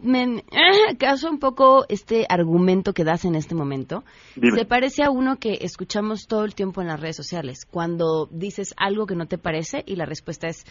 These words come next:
Speaker 1: "Ay, pero ¿por qué cuando el pris o no sé qué no decías nada?". De entrada, no es necesariamente cierto que uno no
Speaker 2: Sí,
Speaker 1: se haya
Speaker 2: tienes
Speaker 1: quejado
Speaker 2: toda
Speaker 1: en
Speaker 2: razón. En cuanto a lo que
Speaker 1: administraciones
Speaker 2: sea el pris,
Speaker 1: anteriores.
Speaker 2: ese, ese argumento además es muy
Speaker 1: No, es
Speaker 2: chairo y chairo barato.
Speaker 1: Eh,
Speaker 2: Es decir,
Speaker 1: claro.
Speaker 2: sí, sí, sí, chairo
Speaker 1: Sí, es
Speaker 2: barato.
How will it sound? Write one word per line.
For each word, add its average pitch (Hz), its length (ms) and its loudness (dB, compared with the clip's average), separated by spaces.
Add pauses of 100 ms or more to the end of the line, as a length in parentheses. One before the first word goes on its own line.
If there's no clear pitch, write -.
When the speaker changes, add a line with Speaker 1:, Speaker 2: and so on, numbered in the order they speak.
(420)
Speaker 1:
"Ay, 269 400 6
pero 277 220 2
¿por 285 220 0
qué 330 140 -8
cuando 381 340 2
el 262 140 2
pris 311 380 -2
o 277 80 0
no 277 180 -2
sé 269 200 -8
qué 254 280 -2
no 247 160 -6
decías 247 400 -6
nada?". 220 380 -2
De 175 140 -4
entrada, 247 500 0 (240)
no 180 200 -2
es 180 180 -6 (600)
necesariamente 165 920 -2
cierto 170 460 -6
que 196 160 -10
uno 156 240 -4
no 151 220 -4
Speaker 2:
Sí, 143 80 6
Speaker 1:
se 120 60 4
haya - 80 -2
Speaker 2:
tienes 135 180 4
Speaker 1:
quejado 120 100 6
Speaker 2:
toda 180 100 6
Speaker 1:
en 185 60 2
Speaker 2:
razón. 101 140 2
En - 60 2
cuanto 107 240 4
a - 20 8
lo 226 60 2
que 208 60 6 (100)
Speaker 1:
administraciones - 40 2
Speaker 2:
sea 160 100 4
el 160 60 6
pris, 156 220 4
Speaker 1:
anteriores. 156 240 2 (100)
Speaker 2:
ese, - 80 -2
ese 170 120 0
argumento 120 360 4
además 104 240 2
es - 80 -10
muy 233 80 4
Speaker 1:
No, - 60 6
es - 120 4
Speaker 2:
chairo 185 280 4
y - 60 2
chairo 117 320 4
barato. 90 420 2
Speaker 1:
Eh, - 180 0 (140)
Speaker 2:
Es - 60 -18
decir, 110 300 4
Speaker 1:
claro. - 140 -2 (560)
Speaker 2:
sí, 160 120 6
sí, - 140 -10
sí, 139 240 2
chairo 151 120 6
Speaker 1:
Sí, - 140 6
es 403 60 6
Speaker 2:
barato. - 200 6